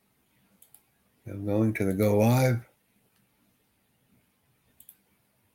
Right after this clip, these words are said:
I'm sharing this. We have one watching right now, which is me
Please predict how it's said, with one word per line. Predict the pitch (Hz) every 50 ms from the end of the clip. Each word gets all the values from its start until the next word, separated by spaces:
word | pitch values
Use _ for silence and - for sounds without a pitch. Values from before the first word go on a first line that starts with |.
| _ _
I'm | 117 113 104 -
sharing | - - 107 107 110 113 117
this. | 117 117 120 120 - - - - - - _ _ _ _ _ _ _ _ _ _ _ _ - - _ _ _ _ _ _ _ _ _ _ _
We | 101 98
have | 98 92
one | 90 107 117 117
watching | 117 117 113 113 - 113 107 104
right | 107 104 95
now, | 101 110 120 131 135 127
which | 120 113 110 - -
is | 95 87 98
me | 107 123 135 143 143 -